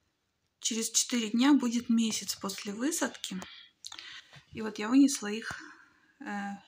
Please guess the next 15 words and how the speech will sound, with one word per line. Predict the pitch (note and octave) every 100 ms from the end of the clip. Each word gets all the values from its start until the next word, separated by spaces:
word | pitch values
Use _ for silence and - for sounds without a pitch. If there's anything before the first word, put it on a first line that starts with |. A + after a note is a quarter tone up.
| -
в | -
холодные | - G#3 G#3+ A#3 A3+ G#3
сенки. | G3+ - G3+ G3+ - - - - - - - - - - - - - - -
Здесь | G#3 -
очень | G3+ - F#3+
холодно. | - C#4 C#4 G#3
Сейчас | G3 G3+ -
я | G3+
температуру | G#3+ G3+ G#3+ G#3+ A3 G#3+
измерю, | G3+ A3+ B3+ A#3+
скажу, | - - G3
сколько. | G3 - G3 F#3 F#3 - - - - - - - - - - - - - - - -
В | -
общем, | - - - - -
ой, | A#3